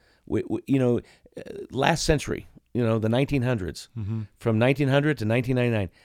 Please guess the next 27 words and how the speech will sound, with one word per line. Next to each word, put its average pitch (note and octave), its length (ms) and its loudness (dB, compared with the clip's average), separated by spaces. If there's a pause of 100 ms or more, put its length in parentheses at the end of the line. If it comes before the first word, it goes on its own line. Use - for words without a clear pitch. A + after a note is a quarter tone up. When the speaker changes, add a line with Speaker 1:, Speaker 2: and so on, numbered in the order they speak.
(220)
Speaker 1:
the A2 100 0
bloodiest C#3+ 800 0
century G#2+ 720 -4 (240)
of G#2 120 -4
human A2 260 0
history. F2+ 300 -6
More A#2+ 280 0
people C#3+ 340 -2
were G#2+ 120 0
murdered A2+ 400 -2
by G2+ 140 0
war B2 560 0 (280)
or - 120 -8
catastrophes B2 840 -2
or F#2+ 160 0 (260)
Speaker 2:
Really? A2 140 -2
Speaker 1:
engagements A2+ 560 0 (380)
in A#2+ 140 2
that B2+ 200 4
one C#3+ 280 2
century B2 360 0
than A2 140 0
the A2 60 -2
previous A#2 340 -2
nineteen A2 280 -2
centuries G#2 300 -6
combined D#2 380 -6